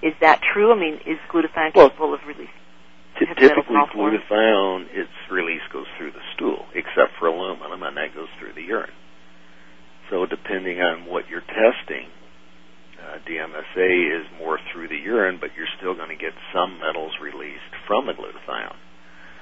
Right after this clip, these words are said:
Speaker 2: So, I mean, if you want to do the study and see does this medication really work,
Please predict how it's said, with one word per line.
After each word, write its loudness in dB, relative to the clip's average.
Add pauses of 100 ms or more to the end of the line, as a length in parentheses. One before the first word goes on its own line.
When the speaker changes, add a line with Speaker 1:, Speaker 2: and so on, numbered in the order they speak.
(340)
Speaker 2:
So, 2 (100)
I -10
mean, -2
if -2
you -8
want 2
to -12
do -6
the -10
study 4
and -4 (120)
see -4
does -8
this 0 (1200)
medication 2
really 0
work, 2